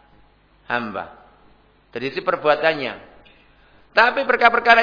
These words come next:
yang dibaca dalam salat, nah, seperti apa? Al-Quran adalah, ini adalah mansub kepada Allah, kalam, kalamullah. Nah, itu,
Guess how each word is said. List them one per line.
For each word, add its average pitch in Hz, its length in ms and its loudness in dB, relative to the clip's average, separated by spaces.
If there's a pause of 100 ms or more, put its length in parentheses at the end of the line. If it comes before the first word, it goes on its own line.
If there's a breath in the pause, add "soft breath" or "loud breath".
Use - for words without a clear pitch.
yang 226 80 0
dibaca 220 400 6
dalam 180 240 8
salat, 170 760 8 (760)
nah, 92 640 -12
seperti 135 400 -4
apa? 160 480 0 (720)
Al-Quran 170 880 2
adalah, 147 400 0
ini 175 160 -8
adalah 160 480 -2
mansub 151 240 -4
kepada 147 320 -2
Allah, 165 240 2
kalam, 147 260 4 (220)
kalamullah. 110 640 -6 (560)
Nah, 101 160 -12
itu, 151 240 -10